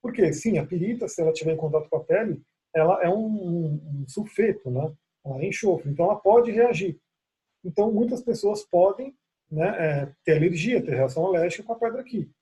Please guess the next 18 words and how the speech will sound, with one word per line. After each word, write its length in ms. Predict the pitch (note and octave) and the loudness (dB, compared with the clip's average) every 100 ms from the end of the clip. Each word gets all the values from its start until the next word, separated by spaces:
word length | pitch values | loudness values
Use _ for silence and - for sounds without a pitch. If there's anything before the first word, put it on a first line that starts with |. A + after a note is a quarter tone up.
| _ _ _ | _ _ _
mas 160 | - C#4+ | -4 -2
muitas 380 | E3+ D#3+ B3 A3+ | 0 2 2 2
não. 240 | F#3 B2 - _ _ _ _ _ _ _ | 0 -2 -8 _ _ _ _ _ _ _
Então, 280 | D3 C#3+ D#3+ | -10 -4 -2
assim, 360 | D#3+ - C#3+ B2 _ _ _ | -2 -2 -6 -6 _ _ _
é, 160 | D3+ C3 | -10 -4
muito, 260 | C#3+ G3 F3+ | -2 0 0
muito 220 | G3+ A#3+ | 0 0
do 80 | A#3 | -4
que 100 | - | -2
você 140 | F#3+ | 0
vê 120 | E3 | 2
na 120 | E3+ | 2
litoterapia, 680 | D#3+ D#3+ E3 D#3+ D3 - G#3 | 2 0 0 0 0 -2 -4
a 40 | F3+ | -2
gente 180 | F#3+ | -2
fala 160 | - E3+ | 0 0
assim, 320 | E3+ F3 C3 | 0 -2 -6